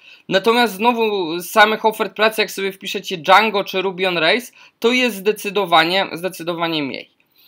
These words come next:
Ja mogę wam powiedzieć, że przy tym projekcie, na którym ja obecnie pracuję,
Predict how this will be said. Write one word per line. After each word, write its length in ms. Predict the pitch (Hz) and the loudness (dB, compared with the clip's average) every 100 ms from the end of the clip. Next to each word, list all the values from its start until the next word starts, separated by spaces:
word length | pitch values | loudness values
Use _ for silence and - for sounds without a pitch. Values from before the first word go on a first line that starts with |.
| - - - | -20 -14 2
Ja 140 | 220 | 4
mogę 240 | 277 262 | 6 4
wam 180 | 254 247 | 2 0
powiedzieć, 340 | 226 233 226 196 | 0 -2 -2 -4
że 140 | 208 | -6
przy 240 | - 240 | -4 -4
tym 140 | 247 226 | -4 -4
projekcie, 440 | 214 208 - 190 175 | -2 -4 -4 -10 -4
na 140 | 190 | -6
którym 300 | 190 202 190 | -4 -4 -2
ja 180 | 190 202 | 2 4
obecnie 400 | 185 196 - 190 | 4 -2 -6 -8
pracuję, 680 | 185 185 - 143 160 254 | -4 -4 -4 0 2 2